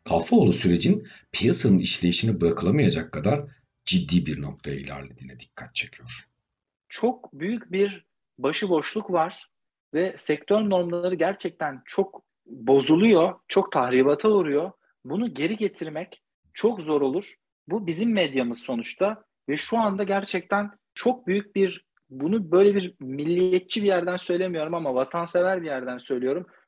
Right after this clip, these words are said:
Speaker 2: Büyük bir ya-, yabancı influ-, e, bir yabancı etkisi altında ve bu bize çok büyük bir tehlike olarak dönebilir. Ben Avrupa ile çalışan, Avrupa'da çalışan bir insan olarak söylüyorum.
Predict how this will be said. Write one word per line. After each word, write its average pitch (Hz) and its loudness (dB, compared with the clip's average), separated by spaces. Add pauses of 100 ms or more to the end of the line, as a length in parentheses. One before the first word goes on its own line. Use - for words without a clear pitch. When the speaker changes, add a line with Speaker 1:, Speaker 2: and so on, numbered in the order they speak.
(140)
Speaker 2:
Büyük 208 -4
bir 185 -4
ya-, 151 -4
yabancı 156 2
influ-, 165 -4
e, 131 -6
bir 170 2 (100)
yabancı 160 0 (480)
etkisi 139 -4
altında 120 -2 (540)
ve 180 2
bu 208 -4 (140)
bize 147 2
çok 233 -4
büyük 196 0
bir 180 -2
tehlike 160 0
olarak 156 0
dönebilir. 123 -4
Ben 147 0
Avrupa 175 -4 (420)
ile 131 -4
çalışan, 135 -4
Avrupa'da 160 -2
çalışan 143 -6
bir 139 -8
insan 139 -4
olarak 135 0
söylüyorum. 127 -2